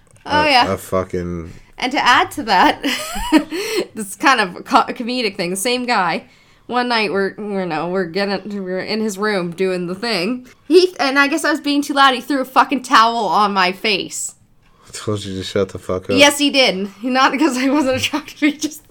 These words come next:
Speaker 1: like, wanted me to shut up.
Speaker 2: Didn't you also have a dude ask you why you're still there?
Speaker 1: I don't remember that, really.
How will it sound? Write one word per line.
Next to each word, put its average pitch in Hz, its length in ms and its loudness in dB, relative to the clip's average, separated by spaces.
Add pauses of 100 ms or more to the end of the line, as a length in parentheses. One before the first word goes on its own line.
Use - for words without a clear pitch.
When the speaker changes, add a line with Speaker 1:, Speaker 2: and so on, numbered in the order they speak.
(120)
Speaker 1:
like, 311 280 -2
wanted - 360 -2
me 294 100 -6
to - 60 -16
shut - 400 -6
up. - 300 2
Speaker 2:
Didn't 175 400 8
you 170 180 8
also 127 360 8
have 131 180 6
a 135 80 6
dude 123 320 8
ask 120 320 4
you 107 120 2
why 92 200 2
you're 104 160 2
still 98 320 -2
there? 87 480 -6 (320)
Speaker 1:
I 269 100 4
don't 403 160 4
remember 403 400 4
that, 262 220 10
really. 440 600 8